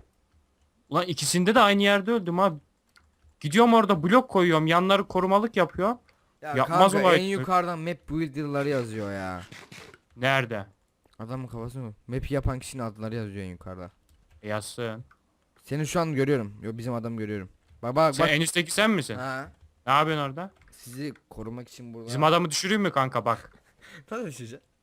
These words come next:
Speaker 2: <laughs> Yapma, yapma, yapma, <laughs> yapma, yapma.
Speaker 1: Kanka fark etti ya. Sorry.
Speaker 2: Dur.
Speaker 1: Sorry.
Speaker 2: Aha.
Speaker 1: Sorry.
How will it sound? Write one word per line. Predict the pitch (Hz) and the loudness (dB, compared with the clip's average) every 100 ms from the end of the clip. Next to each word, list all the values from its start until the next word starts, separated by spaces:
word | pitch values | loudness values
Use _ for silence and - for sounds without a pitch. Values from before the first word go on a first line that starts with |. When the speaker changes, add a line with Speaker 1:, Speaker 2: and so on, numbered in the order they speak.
| _ | _
Speaker 2:
<laughs> | - - - - _ _ - _ _ - - - | -18 -18 -20 -20 _ _ -20 _ _ -20 -16 2
Yapma, | 208 220 175 | 4 6 8
yapma, | 185 190 170 | 8 6 2
yapma, | 180 | 4
<laughs> | 175 - 196 | 2 2 2
yapma, | 196 196 190 | 2 2 4
yapma. | 170 156 - - _ - - _ _ _ - - _ - - | 4 2 -6 -10 _ -20 -20 _ _ _ -20 -20 _ -12 0
Speaker 1:
Kanka | 127 131 135 | 2 2 2
fark | 127 120 127 | 2 0 -2
etti | 120 - | -8 -8
ya. | 120 104 107 - 175 165 147 135 _ _ _ _ _ _ - _ _ | -10 -10 -12 -14 -12 -10 -12 -14 _ _ _ _ _ _ -20 _ _
Sorry. | - 120 113 101 _ _ _ _ _ _ _ - | -8 -4 -4 -6 _ _ _ _ _ _ _ -16
Speaker 2:
Dur. | 95 92 - _ _ _ - _ _ | -14 -16 -20 _ _ _ -20 _ _
Speaker 1:
Sorry. | - 110 110 113 110 - _ _ _ _ _ - - _ _ - | -18 -12 -10 -10 -10 -16 _ _ _ _ _ -20 -20 _ _ 0
Speaker 2:
Aha. | 175 190 - _ _ _ _ _ _ _ _ _ _ _ - _ _ _ - _ _ - | 6 6 4 _ _ _ _ _ _ _ _ _ _ _ -16 _ _ _ -20 _ _ -20
Speaker 1:
Sorry. | - 127 127 120 | -4 0 2 0